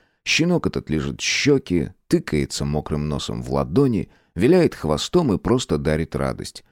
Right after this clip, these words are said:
У ностальгии нет продолжения, кроме мига счастья. Ностальгия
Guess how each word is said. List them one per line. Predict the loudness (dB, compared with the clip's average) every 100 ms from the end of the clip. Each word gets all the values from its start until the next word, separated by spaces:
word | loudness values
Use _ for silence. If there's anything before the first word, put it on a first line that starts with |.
| _ _ _
У | 0
ностальгии | 0 2 2 4 2 4
нет | 2 0 -2
продолжения, | -4 -2 0 0 0 -2 -6 -10 _ _
кроме | 0 2 2
мига | 2 2 2
счастья. | 0 0 0 -2 -6 -10 -10 _ _ _
Ностальгия | -4 0 0 2 0 0